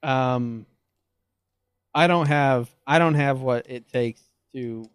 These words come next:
feed a tiger for it to not, uh, bite my arm off. So, uh, lemur is the obvious choice here, only because I also would love a lemur. <laughs> Just so I can name it King Julian. I know it's not very creative, but I love King Julian.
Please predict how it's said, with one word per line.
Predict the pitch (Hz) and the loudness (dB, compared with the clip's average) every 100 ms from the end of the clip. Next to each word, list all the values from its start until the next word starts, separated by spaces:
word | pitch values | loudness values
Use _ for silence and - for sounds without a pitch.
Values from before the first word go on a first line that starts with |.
| _ - | _ -10
feed | 120 117 | -8 -8
a | |
tiger | 113 120 110 110 104 104 _ _ - | -10 -6 -6 -8 -14 -18 _ _ -16
for | 120 | -16
it | 104 _ | -16 _
to | 117 | -18
not, | 110 107 98 _ _ 120 | -16 -16 -18 _ _ -18
uh, | 113 104 - _ _ _ _ - | -16 -16 -20 _ _ _ _ -10
bite | 123 127 | -6 -6
my | 117 110 113 117 - | -10 -16 -18 -20 -18
arm | 113 113 107 | -12 -10 -10
off. | 98 101 _ _ _ _ _ _ _ _ _ | -12 -14 _ _ _ _ _ _ _ _ _
So, | - 135 123 120 113 - _ _ - | -4 0 0 0 -2 -8 _ _ -4
uh, | 120 113 110 101 | -2 0 -2 -2
lemur | 139 175 165 147 | 0 2 4 2
is | 120 | 0
the | 131 | 0
obvious | 127 135 131 - | 0 2 0 -2
choice | 135 117 - | -2 -2 -2
here, | 120 | -4
only | 131 127 120 | -2 -2 -2
because | 113 117 113 | -2 -4 -4
I | |
also | 120 120 107 117 | -6 -8 -8 -8
would | 110 107 | -8 -8
love | 113 110 110 | -4 -4 -6
a | |
lemur. | 107 110 110 - - | -12 -14 -8 -6 -6
<laughs> | - - - _ _ _ _ _ 220 | -8 -18 -18 _ _ _ _ _ -2
Just | 240 | 2
so | - | 4
I | 165 | 4
can | 143 147 | 4 2
name | 147 143 | 2 0
it | 139 | -2
King | 147 139 | -2 -2
Julian. | 131 143 135 131 | 0 0 0 0
I | 147 | 2
know | 160 165 | 6 6
it's | 185 | 4
not | 190 175 | 0 2
very | 160 143 | 4 2
creative, | - 131 135 139 127 117 | 0 2 4 4 2 2
but | 127 | 4
I | 147 | 4
love | 131 139 147 131 | 6 4 4 2
King | 131 131 | 0 0
Julian. | 123 143 139 123 127 131 | 4 4 4 2 0 -2